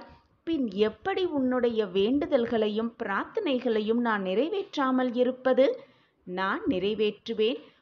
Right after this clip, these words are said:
உன் அப்பா எப்பொழுதும் உனக்காகவே இருக்கிறேன் என்பதை மறந்துவிட்டு, வீணாக உன் மனதை போட்டு குழப்பிக் கொண்டு கண்ணீரை வீணடித்துக் கொண்டிருக்கிறாய். என் செல்லமே, நிம்மதியாக இரு.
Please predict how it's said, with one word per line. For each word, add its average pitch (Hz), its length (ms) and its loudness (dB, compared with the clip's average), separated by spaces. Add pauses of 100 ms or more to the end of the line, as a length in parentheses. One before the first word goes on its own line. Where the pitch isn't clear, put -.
(120)
உன் 330 200 -2
அப்பா 277 360 -2
எப்பொழுதும் 233 920 0
உனக்காகவே 294 800 -2
இருக்கிறேன் 277 720 -2
என்பதை 202 500 -2
மறந்துவிட்டு, 240 1040 2 (440)
வீணாக 220 640 0
உன் 196 240 -2
மனதை 233 440 0
போட்டு 196 500 -6 (120)
குழப்பிக் 294 600 -6
கொண்டு 214 520 2
கண்ணீரை 220 800 -2
வீணடித்துக் 247 720 -4
கொண்டிருக்கிறாய். 233 880 0 (460)
என் 175 340 -8
செல்லமே, 262 640 2 (320)
நிம்மதியாக 233 920 -2
இரு. 208 460 2